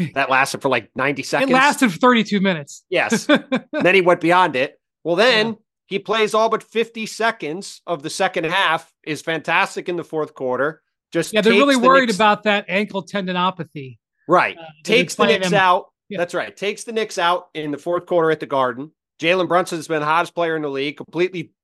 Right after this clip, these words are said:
Speaker 2: helps totally shut him down. Knicks obviously had a bunch of guys out, but still totally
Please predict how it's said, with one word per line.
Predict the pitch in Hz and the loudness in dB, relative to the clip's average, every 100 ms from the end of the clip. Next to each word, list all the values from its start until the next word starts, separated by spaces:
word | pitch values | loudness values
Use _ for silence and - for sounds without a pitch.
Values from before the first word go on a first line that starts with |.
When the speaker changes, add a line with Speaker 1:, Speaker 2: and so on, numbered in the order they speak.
| - | -2
Speaker 2:
helps | 151 175 - - _ _ | 0 0 -2 -16 _ _
totally | 170 185 185 | 2 2 2
shut | 170 175 170 | 0 0 0
him | 147 151 | -2 -2
down. | 131 123 117 151 _ _ 135 | -2 -2 -4 -8 _ _ -6
Knicks | 147 156 | -4 0
obviously | 151 135 | 0 0
had | 135 | -4
a | |
bunch | 117 139 | -4 -6
of | 117 | -4
guys | 131 131 117 | -2 -2 -2
out, | 110 131 | -4 -4
but | 135 | -10
still | - 131 117 135 _ | -6 -2 -2 -2 _
totally | - 151 156 151 143 135 | 2 4 4 2 0 -2